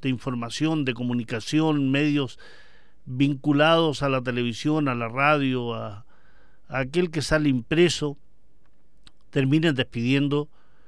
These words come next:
y no solo a periodistas, también gente vinculada al mundo administrativo, a secretarias, a gente vinculada a la parte de recursos humanos,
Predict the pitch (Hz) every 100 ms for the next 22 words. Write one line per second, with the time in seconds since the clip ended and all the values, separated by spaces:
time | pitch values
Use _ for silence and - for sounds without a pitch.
0 | - - - - - - - 113 107 110
1 | 110 147 220 214 349 165 127 120 143 247
2 | - 143 - 123 127 151 156 156 143 143
3 | 123 123 123 139 135 135 139 123 113 107
4 | - 113 110 180 202 143 117 113 110 110
5 | - 123 107 104 143 175 160 135 110 -
6 | - - - 123 147 135 135 123 110 123
7 | 120 131 139 131 - - - - 123 117
8 | 110 139 139 139 - 120 110 110 101 123
9 | - 113 113 143 185 131